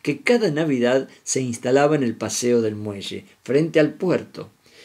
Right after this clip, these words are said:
Parecía que era de verdad y que me esperaba cuando consiguieron alejarme del escaparate, corrí a casa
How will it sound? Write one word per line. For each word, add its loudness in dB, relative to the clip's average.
Parecía 2
que 2
era 4
de 2
verdad -2
y -6
que 2
me 0
esperaba 2
cuando -4
consiguieron -2
alejarme -2
del -4
escaparate, 0
corrí 2
a 2
casa -10